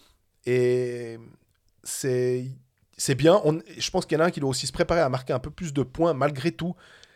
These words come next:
C'est Gaëtan Haas, tu avais souligné son impact, euh, dans le jeu sans puck, dans le jeu avec le puck, mais peut-être pas sur la feuille de, de, de, des marqueurs.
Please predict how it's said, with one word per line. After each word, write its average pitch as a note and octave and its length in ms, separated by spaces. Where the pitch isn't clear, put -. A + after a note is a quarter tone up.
C'est - 160
Gaëtan E3 360
Haas, F3 200
tu D#3 120
avais B2+ 140
souligné F#3+ 420
son B2+ 240
impact, D3 520
euh, A2+ 320
dans C3 200
le D3 60
jeu D#3+ 480
sans D#3+ 280
puck, C#3 680
dans A#2+ 160
le B2+ 80
jeu C3+ 460
avec D3 240
le D#3 80
puck, D#3+ 280
mais B2+ 180
peut-être B2 140
pas D#3+ 100
sur B2 140
la G#2+ 80
feuille D#3+ 200
de, C3 100
de, A2+ 500
de, G2+ 240
des A2 120
marqueurs. D3 540